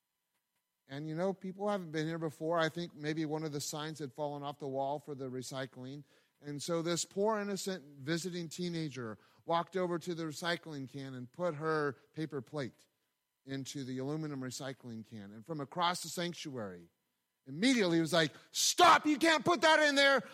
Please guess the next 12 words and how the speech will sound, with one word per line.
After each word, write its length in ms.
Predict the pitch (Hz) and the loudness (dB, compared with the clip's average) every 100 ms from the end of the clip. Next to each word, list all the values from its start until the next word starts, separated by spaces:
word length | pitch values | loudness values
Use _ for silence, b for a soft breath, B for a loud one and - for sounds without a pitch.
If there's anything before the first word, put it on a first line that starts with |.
| B | B
That 200 | 294 320 | 8 8
doesn't 320 | 320 277 277 | 6 4 4
go 240 | 285 277 277 | 6 6 6
there! 220 | 277 269 | 6 6
What 200 | 320 330 | 6 6
are 40 | |
you 180 | 294 294 | 6 4
doing?" 460 | 285 269 220 127 - _ _ _ _ _ _ _ _ _ _ _ _ _ _ _ _ _ _ _ _ _ _ _ _ _ _ _ _ _ _ _ _ _ - | 4 4 2 0 -8 _ _ _ _ _ _ _ _ _ _ _ _ _ _ _ _ _ _ _ _ _ _ _ _ _ _ _ _ _ _ _ _ _ -10
And 140 | 151 | -4
they 120 | 156 143 | -2 0
spun 480 | - - - 240 247 | -2 0 4 4 6
around, 640 | 220 196 190 190 190 175 | 4 4 4 2 0 -4